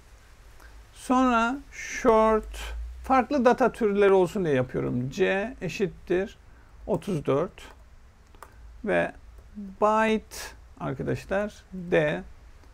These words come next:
eşittir, ondan sonra byte da on beş olsun, on dört olsun. Şimdi biz arkadaşlar yeni bir data oluşturacağız. Mesela double diyorum arkadaşlar.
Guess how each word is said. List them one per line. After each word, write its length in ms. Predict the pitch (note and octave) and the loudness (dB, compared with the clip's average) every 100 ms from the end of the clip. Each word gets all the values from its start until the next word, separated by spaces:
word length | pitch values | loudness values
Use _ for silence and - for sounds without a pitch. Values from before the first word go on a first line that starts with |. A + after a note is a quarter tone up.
| - - - - | -20 -20 -20 -6
eşittir, 920 | E3 - G#3+ - - F#3 G#3+ - - - - - - - | -6 -2 -4 -2 0 0 0 -6 -18 -20 -20 -20 -20 -10
ondan 200 | E3 C3+ | -6 -4
sonra 460 | B2+ - C#3 F3 G3+ G3 - | -4 -8 -6 -6 -6 -10 -2
byte 340 | G3 F3+ E3 - | 0 2 -2 -6
da 220 | F3+ G#3+ - | -8 -8 -4
on 320 | G3 D#3 B2 | -2 0 -2
beş 220 | A#2 - | -4 -8
olsun, 280 | B2+ - F#3+ | -14 -14 -10
on 160 | F3+ C3 | -8 -8
dört 220 | C3 - | -10 -14
olsun. 280 | - - - - - - - - - - - - - - - - - - - - - | -20 -20 -20 -20 -20 -20 -20 -20 -20 -20 -20 -20 -20 -20 -20 -20 -20 -20 -20 -20 -16
Şimdi 500 | - F4+ E4+ D4 A3+ | -2 0 2 2 2
biz 320 | D#4 F4+ C4 | 4 2 0
arkadaşlar 760 | - G#3+ G#3+ A#3+ F#3+ D#3 D3 C3 - | 0 4 4 4 2 2 0 -2 -4
yeni 340 | G#3 C#4 E4 C#4+ | 0 2 2 2
bir 260 | C#4+ A#3+ | 2 4
data 340 | C4 - G#3+ F3 | 4 6 4 4
oluşturacağız. 640 | D#3+ D3 C3 C#3 D3 D3 | 2 0 -2 0 0 0
Mesela 460 | G3+ A3 F#3+ E3 D3+ E3 | 0 -2 0 0 0 0
double 560 | B3 B3+ B3 B3 B3 C#4 - A3+ F#3+ | 2 6 6 6 4 -2 -10 -8 0
diyorum 300 | E3 D3+ D3 | 0 2 0
arkadaşlar. 720 | C#3 D3 C3+ - A3+ A#3 | -2 -4 -6 -4 -2 -2